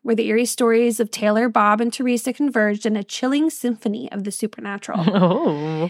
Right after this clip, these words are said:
Speaker 1: It was a place where history and hauntings were intertwined, and Tom had unwittingly become part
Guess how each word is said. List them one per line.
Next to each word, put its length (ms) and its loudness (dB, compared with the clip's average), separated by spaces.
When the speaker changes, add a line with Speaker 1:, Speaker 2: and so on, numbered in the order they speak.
Speaker 1:
It 80 6
was 120 4
a 60 4
place 340 0
where 80 2
history 440 0
and 80 0
hauntings 440 2
were 80 -12
intertwined, 680 -4
and 200 0
Tom 320 -2
had 220 0
unwittingly 840 2
become 280 -2
part 340 -6